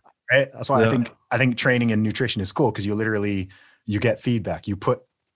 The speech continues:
Speaker 1: there's an input, right?
Speaker 2: Yeah.
Speaker 1: Exercise and nutrition. And then you literally see how, see how you feel. "Oh,
Speaker 2: Yeah.
Speaker 1: I gained ten pounds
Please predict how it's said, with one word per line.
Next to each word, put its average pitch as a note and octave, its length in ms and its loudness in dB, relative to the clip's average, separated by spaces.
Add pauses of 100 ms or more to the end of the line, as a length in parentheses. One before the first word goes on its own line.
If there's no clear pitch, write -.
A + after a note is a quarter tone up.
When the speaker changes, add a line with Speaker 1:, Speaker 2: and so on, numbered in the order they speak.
(260)
Speaker 1:
there's A#2+ 180 2
an G#2 100 0
input, A#2 420 -2 (360)
right? B2 120 2
Speaker 2:
Yeah. A2 240 4
Speaker 1:
Exercise A2 460 -2
and A2 80 0
nutrition. A2+ 540 -2 (520)
And G#2+ 100 0
then G#2+ 400 0
you A2 220 -2
literally G#2+ 560 0 (720)
see F2+ 220 -2
how, F#2+ 320 -2 (360)
see - 140 -6
how E2+ 100 -2
you A2+ 100 0
feel. G#2+ 460 0
"Oh, B2+ 220 4
Speaker 2:
Yeah. A#2 160 2
Speaker 1:
I G#2 80 2
gained A2+ 260 0
ten A2 220 0
pounds G#2 400 0